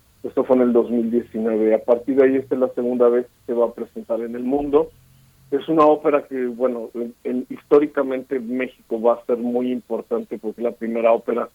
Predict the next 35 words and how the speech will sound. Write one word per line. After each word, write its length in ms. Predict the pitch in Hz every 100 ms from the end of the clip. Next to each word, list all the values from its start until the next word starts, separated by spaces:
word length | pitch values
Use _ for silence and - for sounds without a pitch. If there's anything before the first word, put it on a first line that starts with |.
| _ _ _ _ _
que 80 | 135
s-, 360 | - _ - -
que 120 | 131
se 100 | 131
habla 200 | 131 135
específicamente 1120 | - - 123 143 123 135 131 120 120 120 127
sobre, 480 | - 123 113 117 107 _ _ _ _ _ _
sobre 240 | 131 127
un 200 | 127 135
hecho 420 | 135 135 135 123 -
de 280 | 117 - 117
la 100 | 120
comunidad 560 | - 113 117 117 120
L 180 | 120 120
G 140 | - 117
B 120 | 113
T, 160 | -
en 160 | 123 127
donde 200 | 113 110
todos 300 | - 120 117
los 120 | -
personajes 680 | - 107 - 107 113 120 117 - _ _ _ _ _
tienen 240 | 127 123
que 120 | - 120
ver 240 | 120 120
o 80 | 120
son 220 | - 120
parte 340 | 120 117 -
de 80 | 117
la 100 | 107
comunidad 500 | 107 107 107 107 107
L 180 | 107 104
G 120 | 113
B 120 | 104
T. 240 | 104 101